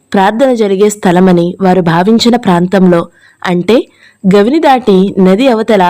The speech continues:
విశ్రాంతి దినాన వారు ఒక స్థలాన్ని కనుగొన్నారు. అక్కడ స్త్రీలనే కనుగొన్నారు. వారిలో లూదియా కూడా ఒకరు. లూదియా దైవభక్తి గల స్త్రీ, కానీ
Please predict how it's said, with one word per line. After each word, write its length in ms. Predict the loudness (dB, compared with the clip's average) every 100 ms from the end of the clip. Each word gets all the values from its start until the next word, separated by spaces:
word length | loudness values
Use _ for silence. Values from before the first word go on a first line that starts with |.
| 0
విశ్రాంతి 560 | -4 -2 -2 0 0
దినాన 560 | 2 2 0 -2 -6 -8 -4
వారు 220 | -2 -2
ఒక 220 | -4 -6
స్థలాన్ని 540 | -4 -2 0 0 0 0
కనుగొన్నారు. 720 | 0 0 2 0 0 -2 -6 -8 _ _ _ _ -6
అక్కడ 340 | -4 -2 0 0 -2 -4
స్త్రీలనే 640 | -2 0 2 2 0 0
కనుగొన్నారు. 720 | 0 2 2 2 2 0 -4 -10 -6 -2
వారిలో 560 | 0 0 0 0 -4 -4 0
లూదియా 440 | 2 2 2 0
కూడా 360 | 2 2 2 0
ఒకరు. 360 | 0 -2 -4 -8 _ _ _ -20 -20 -8 -2
లూదియా 600 | 0 2 2 0 -2 -4 -2
దైవభక్తి 580 | 0 0 -2 -4 -2 0
గల 200 | 0 -2
స్త్రీ, 420 | -2 -2 -2 -4 _ _ _ -6
కానీ 480 | -2 -2 -4 -6